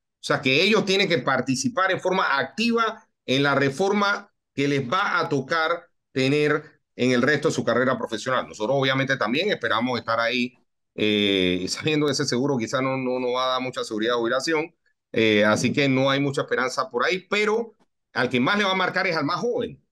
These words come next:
y ese más joven tiene que participar. Y las avenidas tienen que crearse para esa participación,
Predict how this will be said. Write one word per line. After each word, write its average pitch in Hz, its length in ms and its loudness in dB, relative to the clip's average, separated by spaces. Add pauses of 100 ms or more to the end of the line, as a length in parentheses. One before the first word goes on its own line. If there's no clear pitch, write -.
(120)
y 135 80 2
ese 170 160 2
más 156 140 2
joven 156 440 0
tiene 190 320 0
que 131 80 0
participar. - 720 -6 (320)
Y 131 100 0
las 143 120 4
avenidas 170 300 4
tienen 196 180 2
que 131 140 0
crearse 135 580 0 (280)
para 123 180 2
esa 139 180 0
participación, 117 880 0